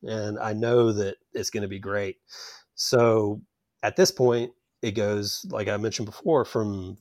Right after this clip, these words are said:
five one, five three climbing to five six. So it's quite a bit steeper. And something that I forgot to mention to you before, um, I was wearing brand new climbing shoes. So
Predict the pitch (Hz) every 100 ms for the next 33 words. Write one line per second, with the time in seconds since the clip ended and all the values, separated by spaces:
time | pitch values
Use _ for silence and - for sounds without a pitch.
0 | - 113 107 113 107 101 104 104 - 170
1 | 110 107 98 - - 98 - - - -
2 | - 101 95 - 107 127 143 - 147 131
3 | 98 - _ - - - _ - 110 107
4 | 147 139 143 127 120 113 107 - - 104
5 | 120 117 120 107 131 - 101 - 101 101
6 | - 117 113 98 - - 113 104 98 95
7 | 92 _ _ _ _ _ _ _ _ _
8 | _ _ _ - 113 107 139 117 95 117
9 | 117 123 120 104 110 110 104 107 104 90
10 | - - - _ - - _ - _ _
11 | _ _ - 117 101 98 98 110